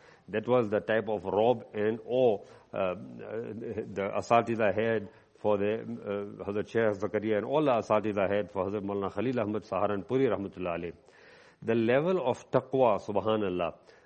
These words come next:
the level of taqwa among the Asatiza was that if there was any jalsa in the madrasa, then the Asatiza, the ustads, never used to partake of the food of the madrasa.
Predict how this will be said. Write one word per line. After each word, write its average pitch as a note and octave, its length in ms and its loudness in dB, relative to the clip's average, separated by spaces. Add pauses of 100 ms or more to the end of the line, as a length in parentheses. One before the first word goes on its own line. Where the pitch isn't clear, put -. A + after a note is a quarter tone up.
(100)
the G#2 140 -2
level C3 420 0
of - 220 -6
taqwa B2 480 2
among A2+ 320 0
the G#2+ 80 0
Asatiza A2 720 2
was G2+ 440 2 (420)
that G#2+ 300 -2
if A#2 160 -2
there A#2+ 120 2
was A#2+ 180 4
any C3+ 240 0
jalsa B2 600 2
in G#2+ 80 -2
the G#2+ 60 -2
madrasa, F#2+ 600 -2 (680)
then C3 580 2 (280)
the A#2 300 0 (100)
Asatiza, C#3+ 800 4
the A#2+ 100 0
ustads, C3+ 760 4
never C#3 340 4
used B2 240 0
to C3 80 2
partake A2 480 4
of G#2 140 2
the G2 100 0
food B2 260 -2
of F#2 100 0
the F#2 80 -4
madrasa. E2+ 500 -6